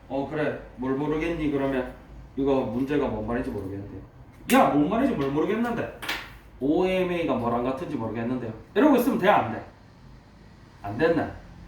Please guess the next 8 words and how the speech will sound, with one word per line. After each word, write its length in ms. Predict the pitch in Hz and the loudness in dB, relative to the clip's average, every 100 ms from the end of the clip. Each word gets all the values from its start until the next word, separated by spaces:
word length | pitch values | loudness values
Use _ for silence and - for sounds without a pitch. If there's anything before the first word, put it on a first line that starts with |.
| - - - | -18 -20 -12
충분히 600 | - 240 220 185 220 226 - - - | -2 -2 0 0 2 0 -4 -16 -2
읽어보면은 800 | 247 269 220 208 190 156 175 196 - - - - - - - - - - - - - - - - - - - - - | 2 4 2 2 0 0 0 0 -4 -12 -14 -14 -14 -16 -16 -20 -20 -20 -20 -20 -20 -18 -18 -18 -20 -18 -18 -18 -8
다 440 | 117 135 - - - - | -4 -2 -2 -4 -16 -4
할 100 | 247 | -2
수 180 | - - | -2 -2
있는 280 | 110 117 143 | -2 -2 -2
거예요. 340 | 214 262 - - - - - - - - - - | -2 -2 -4 -12 -16 -20 -20 -20 -18 -20 -20 -2
물론 340 | 123 180 233 | 0 4 4